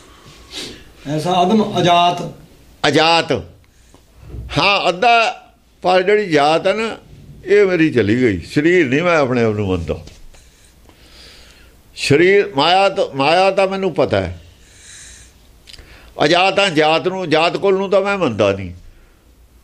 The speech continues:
Speaker 2: ਪਰ ਹੈਗਾ ਜੋ ਥੋੜ੍ਹਾ ਜਿਹਾ ਅੱਧ ਵਿਚਾਲੇ ਹੀ। ਉਹ ਜਿੰਨਾ ਚਿਰ ਸਰੀਰ ਅੱਧ ਵਿਚਾਲੇ ਹੀ ਆ, ਉਹਨਾਂ ਚਿਰ ਤਾਂ ਐਸਾ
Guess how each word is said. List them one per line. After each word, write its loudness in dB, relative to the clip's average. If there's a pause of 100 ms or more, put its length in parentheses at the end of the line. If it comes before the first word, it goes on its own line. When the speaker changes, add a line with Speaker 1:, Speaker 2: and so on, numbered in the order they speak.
(1120)
Speaker 2:
ਪਰ 0
ਹੈਗਾ 2
ਜੋ 2
ਥੋੜ੍ਹਾ 2
ਜਿਹਾ 2
ਅੱਧ 0
ਵਿਚਾਲੇ 0
ਹੀ। -6 (1080)
ਉਹ -8
ਜਿੰਨਾ 2
ਚਿਰ 2 (380)
ਸਰੀਰ 2
ਅੱਧ 0
ਵਿਚਾਲੇ 0
ਹੀ -2
ਆ, -2
ਉਹਨਾਂ -2
ਚਿਰ -4
ਤਾਂ -10 (1160)
ਐਸਾ 0